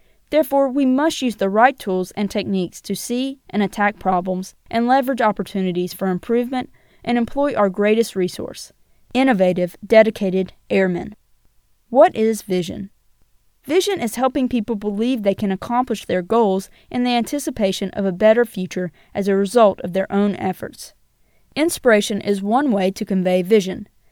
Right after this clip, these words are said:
To better understand this concept, consider the following examples. President Franklin D Roosevelt's announcement in May nineteen forty that the U S would produce fifty thousand planes a year,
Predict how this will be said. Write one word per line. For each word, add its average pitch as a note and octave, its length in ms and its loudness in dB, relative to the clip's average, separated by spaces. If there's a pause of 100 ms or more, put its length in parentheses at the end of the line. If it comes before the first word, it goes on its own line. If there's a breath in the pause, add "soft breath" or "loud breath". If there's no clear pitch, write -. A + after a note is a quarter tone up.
(240)
To - 100 -8
better E4 220 6
understand A3 580 0
this F#3 140 -4
concept, - 560 -4 (320)
consider E4 440 -2
the B3+ 100 0
following G3 460 2
examples. F#3+ 680 -10 (500)
President E4+ 460 0
Franklin A3 420 0
D G3+ 160 0
Roosevelt's F#3 540 -2
announcement G3 640 -2
in G3 120 0
May G#3 200 0
nineteen F#3+ 360 -2
forty F#3 440 -4 (220)
that A3 140 -4
the A3 120 2
U C4 240 2
S G3+ 240 4
would F#3 160 -4
produce F#3 340 -2
fifty C4 400 -6
thousand G3 460 0
planes F#3+ 320 -4
a F#3 60 -8
year, F3 380 -6